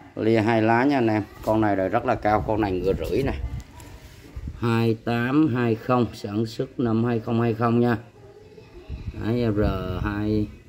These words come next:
E X hai tám hai không. E X hai tám hai không, đuôi nó nè anh em. Đuôi xanh dần luôn nha. Đấy,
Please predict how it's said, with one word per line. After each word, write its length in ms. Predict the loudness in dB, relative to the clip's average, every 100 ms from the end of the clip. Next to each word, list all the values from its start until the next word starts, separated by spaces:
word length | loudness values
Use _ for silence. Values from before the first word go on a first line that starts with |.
| -20 -4
E 340 | -2 2 0 0
X 80 |
hai 160 | 0 0
tám 260 | 0 -2 0
hai 160 | -2
không. 220 | 0 -2 -2 -6 -14 -16 -20 _ _ -20 _ _ _
E 220 | -8 -6 -4
X 20 |
hai 120 | -4 -4
tám 200 | -2 0
hai 100 | 0
không, 300 | -2 -4 -2
đuôi 160 | -2
nó 120 | 0
nè 160 | -2 -2
anh 120 | -4
em. 140 | -4 -4 -10 -20 _ -20 -20 _ -18 -10 -10 -12 _
Đuôi 140 | -6
xanh 180 | -4 -2
dần 240 | -2 -2 -2
luôn 120 | 0
nha. 180 | -2 -4 -12 _ _ _ _ -16 -10
Đấy, 140 | -10